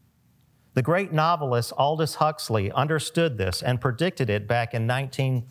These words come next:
thirty-one when he said, quote, "The perfect dictatorship would be the appearance of a democracy,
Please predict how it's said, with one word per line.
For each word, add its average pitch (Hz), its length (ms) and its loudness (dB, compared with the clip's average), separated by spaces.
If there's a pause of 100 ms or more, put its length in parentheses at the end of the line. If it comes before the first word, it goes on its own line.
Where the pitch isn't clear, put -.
(140)
thirty-one 127 680 0
when 104 160 2
he 113 120 0
said, 107 400 -2 (280)
quote, 127 480 0 (1120)
"The 131 100 2
perfect 196 460 0
dictatorship 151 840 -2
would 123 140 0
be 135 140 0
the 131 140 0
appearance 131 560 -2
of 131 140 0
a 131 60 0
democracy, 135 800 -2